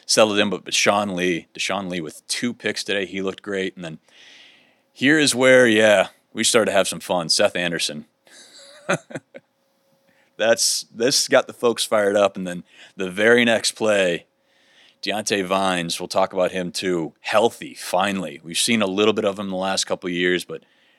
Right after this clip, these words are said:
I don't know how he caught that. Mike's got a photo gallery up at, at C B S two Iowa dot com. He's got some great shots of Deontay bringing that in with his left arm. And, yeah, I have no <laughs> idea how he came down with that. And then, uh, boy, Deontay Craig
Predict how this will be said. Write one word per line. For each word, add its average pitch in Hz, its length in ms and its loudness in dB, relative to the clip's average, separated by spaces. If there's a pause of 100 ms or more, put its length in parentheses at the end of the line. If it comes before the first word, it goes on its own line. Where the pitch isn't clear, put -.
(380)
I 127 120 2
don't 117 100 0
know 87 100 -4
how 92 220 2
he 76 80 -6
caught 82 300 -4
that. 80 160 -10
Mike's 113 280 2
got 110 140 2
a 90 60 -6
photo 98 320 -2
gallery 87 340 2
up 87 140 0
at, 85 180 -8
at 82 140 -8
C 95 160 -2
B 90 100 -4
S 87 100 -2
two - 160 -6
Iowa 90 220 4
dot 85 200 0
com. 85 280 -6
He's 92 160 -8
got 92 140 -4
some 85 120 -10
great 87 240 -8
shots 85 380 -6
of 82 160 -16 (440)
Deontay 92 460 -6
bringing 90 240 -8
that 85 140 -4
in 85 140 -8
with 80 120 -10
his 80 160 -10
left 87 320 -6
arm. 80 320 -6
And, 76 220 -18
yeah, 82 180 -6
I 98 120 -2
have 92 100 -4
no 87 340 -4
<laughs> - 60 -12
idea - 320 -8
how 113 80 -6
he - 80 -12
came 101 220 -12
down 95 160 -8
with 90 120 -14
that. 92 300 -8 (1400)
And 98 140 -6
then, 104 180 0
uh, 98 480 4 (320)
boy, 123 200 2
Deontay 98 360 0
Craig 90 440 0